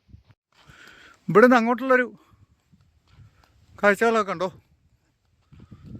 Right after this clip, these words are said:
നല്ല പച്ച പട്ടായിട്ടല്ലേ, വിരിച്ച പോലെ ഉണ്ടല്ലേ. ഇതിൻ്റെ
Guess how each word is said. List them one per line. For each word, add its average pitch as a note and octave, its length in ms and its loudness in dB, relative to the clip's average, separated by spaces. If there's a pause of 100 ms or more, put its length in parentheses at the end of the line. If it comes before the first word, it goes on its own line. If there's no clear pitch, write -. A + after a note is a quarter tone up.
(180)
നല്ല G3+ 340 -4 (100)
പച്ച - 340 -12 (140)
പട്ടായിട്ടല്ലേ, F#3 600 -12 (460)
വിരിച്ച F3 300 -18
പോലെ G3 200 -10
ഉണ്ടല്ലേ. D3 240 -18 (2250)
ഇതിൻ്റെ A#3+ 260 0